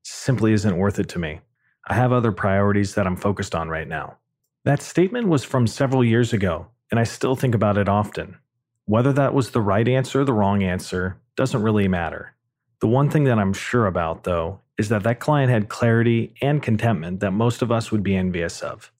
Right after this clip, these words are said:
As Greg McKeown points out, when we're really, really clear about our purpose, it can lead to success. If you're feeling pulled in too many directions,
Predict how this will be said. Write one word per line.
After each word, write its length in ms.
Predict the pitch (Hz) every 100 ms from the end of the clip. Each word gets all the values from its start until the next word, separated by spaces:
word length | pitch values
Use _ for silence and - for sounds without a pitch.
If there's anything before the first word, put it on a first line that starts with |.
| -
As 180 | 127 110
Greg 300 | 131 156 170
McKeown 460 | 156 - 123 110
points 320 | - 107 -
out, 240 | 90 82 - _ _ _ _
when 220 | 117 123
we're 100 | 113
really, 760 | 98 95 131 147 151 151 139 135 120
really 360 | 117 120 117
clear 340 | 95 - 120 104
about 240 | 95 92
our 100 | 95
purpose, 720 | 90 104 104 113 120 - - _ _ _ -
it 100 | 113
can 160 | 110
lead 180 | 107 104
to 80 | 104
success. 760 | - 101 - 92 80 - - _ _ _ _ _
If 140 | 113 120
you're 80 | 104
feeling 400 | - 160 165 143
pulled 260 | 127 117
in 120 | 95
too 160 | 92 131
many 200 | 120 113
directions, 840 | 101 101 95 - 76 - - -